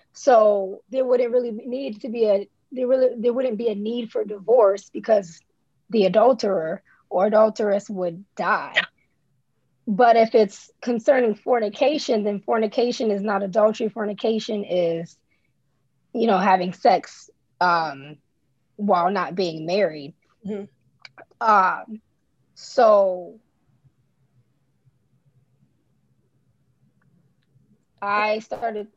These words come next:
Speaker 1: started to wonder, so, okay, well, if that's the case, if he's saying that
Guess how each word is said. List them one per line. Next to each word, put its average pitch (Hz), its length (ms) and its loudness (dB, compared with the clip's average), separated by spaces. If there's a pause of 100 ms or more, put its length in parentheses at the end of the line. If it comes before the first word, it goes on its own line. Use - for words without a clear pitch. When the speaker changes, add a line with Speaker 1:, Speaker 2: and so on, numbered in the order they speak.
Speaker 1:
started 220 400 -8
to 247 100 -14
wonder, 208 320 -8
so, 202 180 -4
okay, 202 340 -4
well, 170 500 -8 (440)
if 196 120 -6
that's 185 220 0
the 226 100 -10
case, 226 300 2
if 214 80 -6
he's 214 240 -4
saying 202 400 0
that 170 300 -2